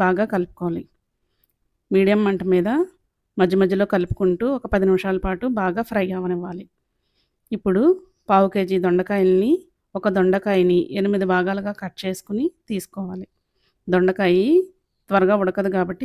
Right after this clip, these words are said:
చిన్న ముక్కలుగా కట్ చేసుకుని వేసుకోవాలి. దొండకాయ ముక్కలు వేసాక ఒకసారి బాగా కలుపుకుని మీడియం మంట మీదే పది నిమిషాల పాటు మూత పెట్టి ఆయిల్లో మగ్గనివ్వాలి. దొండకాయల్ని యాభై శాతం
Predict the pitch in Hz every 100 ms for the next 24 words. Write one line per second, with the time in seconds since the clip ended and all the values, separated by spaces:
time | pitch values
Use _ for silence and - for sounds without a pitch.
0 | - 208 202 196 - 190 185 247 220 -
1 | 190 - - 220 285 196 185 196 185 190
2 | - _ _ _ _ _ _ - 190 185
3 | 190 226 208 202 190 180 190 185 226 320
4 | - _ _ 202 - 185 196 196 180 208
5 | 202 175 170 190 190 311 370 _ _ _
6 | _ 190 190 214 208 185 175 185 175 262
7 | - 190 190 175 220 214 196 180 180 180
8 | 180 196 190 175 190 247 - _ _ _
9 | 170 180 185 185 240 254 170 175 175 160
10 | 170 190 - _ _ _ _ _ _ _
11 | _ _ _ _ _ _ _ _ - 202
12 | 196 196 220 208 190 185 294 415 208 190
13 | 196 196 190 196